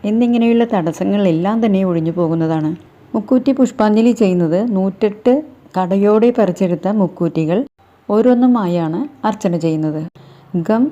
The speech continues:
ക്ഷിപ്രപ്രസാദനായ നമ" എന്ന മന്ത്രത്തോടെയാണ് ജപിക്കുന്നത്. എല്ലാവരുടെയും പക്കപ്പിറന്നാൾ ദിവസം ഈ വഴിപാട് ചെയ്യുന്നത് വളരെ, വളരെ ഉത്തമമാണ്. ഗണേശ പ്രീതികരമായ ദിവസങ്ങൾ ഈ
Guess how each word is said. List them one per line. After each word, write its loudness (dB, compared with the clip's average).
ക്ഷിപ്രപ്രസാദനായ 0
നമ" -2
എന്ന -2
മന്ത്രത്തോടെയാണ് -2
ജപിക്കുന്നത്. -6
എല്ലാവരുടെയും 2
പക്കപ്പിറന്നാൾ -2
ദിവസം -2
ഈ -2
വഴിപാട് -4
ചെയ്യുന്നത് -4
വളരെ, -4
വളരെ -4
ഉത്തമമാണ്. -4
ഗണേശ 0
പ്രീതികരമായ 0
ദിവസങ്ങൾ -4
ഈ -2